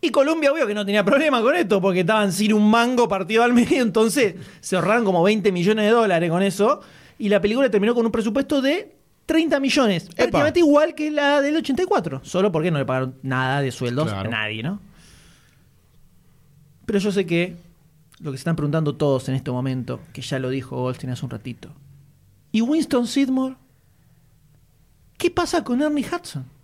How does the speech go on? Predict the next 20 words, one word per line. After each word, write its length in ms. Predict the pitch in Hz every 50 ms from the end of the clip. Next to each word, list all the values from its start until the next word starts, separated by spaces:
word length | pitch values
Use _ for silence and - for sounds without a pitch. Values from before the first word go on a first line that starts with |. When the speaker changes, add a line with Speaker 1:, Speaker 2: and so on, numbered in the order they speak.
| _ _ -
Speaker 3:
¿Qué 140 | - 185
pasa 220 | 170 - 214 - 135
con 80 | 127 131
Ernie 120 | 123 120 101
Hudson? 300 | - 76 - - - -
¿Dónde 80 | - 220 208 220
está 20 | 196
Grone? 640 | 196 185 180 175 180 175 170 156 139 135 135 135 - - -
Speaker 1:
¿Qué 160 | - 370 359
dijo 300 | 349 339 320 330 269 180
cuando 220 | 208 208 190 196
lo 100 | 185 180
llamaron 720 | 165 - 185 185 202 214 220 220 220 220 220 226 226 220 - _ _ _
para 200 | - 165 165 156
participar 400 | 165 165 - 165 156 196 190 180
de 60 | 175
nuevo 120 | 185 185
en 40 | 175
la 100 | 165 151 135
película? 400 | 147 139 131 131 131 127 131